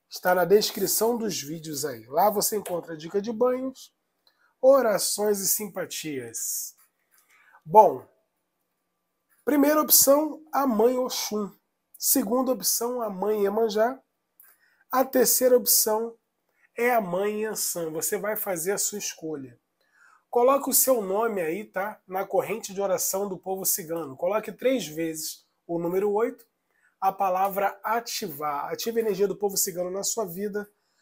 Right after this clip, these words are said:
Participe da corrente de oração. Se você não conseguiu fazer a sua escolha, dê uma pausa no vídeo. Eu vou começar o vídeo para o vídeo não ficar tão extenso.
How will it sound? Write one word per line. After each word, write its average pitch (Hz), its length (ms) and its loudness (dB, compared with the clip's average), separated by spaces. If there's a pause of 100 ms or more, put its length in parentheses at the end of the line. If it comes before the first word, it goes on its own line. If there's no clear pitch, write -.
(300)
Participe 202 520 0
da 196 120 -2
corrente 175 440 -2
de 160 80 -4
oração. 139 520 -2 (1500)
Se 320 220 6
você 269 400 4
não 240 160 4
conseguiu 220 420 0
fazer 202 280 -4
a 190 40 -2
sua - 140 -4
escolha, 214 340 0
dê 196 120 0
uma 202 180 0
pausa 185 340 -2
no 220 120 -4
vídeo. 220 440 -6
Eu 247 200 8
vou 226 160 0
começar 202 420 -6
o 202 80 -4
vídeo 208 260 -8
para 196 120 -6
o 202 40 -8
vídeo 202 160 -8
não 202 120 -4
ficar 190 260 -6
tão 202 160 -4
extenso. 165 640 -8